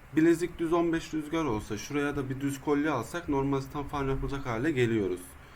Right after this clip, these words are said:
Yani sadece bir tık belki hasar eksik olur kritikten vesaire ki bunda da aman aman bir kritiğimiz yoktu. O yönden çok bir problem olmayacak.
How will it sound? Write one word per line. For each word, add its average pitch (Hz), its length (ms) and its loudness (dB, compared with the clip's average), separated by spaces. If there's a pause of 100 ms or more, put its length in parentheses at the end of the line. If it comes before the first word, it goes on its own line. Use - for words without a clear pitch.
(180)
Yani 104 220 2
sadece 127 680 0
bir 127 100 -8
tık - 160 -8
belki 107 200 0
hasar 110 280 -4
eksik - 320 -8
olur 71 200 -8
kritikten 90 540 -6
vesaire 117 460 -4
ki 131 160 -8
bunda 127 280 -2
da 123 160 -2 (440)
aman 120 220 4
aman 117 280 2
bir 104 80 -2
kritiğimiz 104 560 0
yoktu. 170 380 -4 (1200)
O 143 100 2
yönden 165 340 2
çok 160 220 -8
bir 147 60 -4
problem 170 460 0
olmayacak. 165 500 2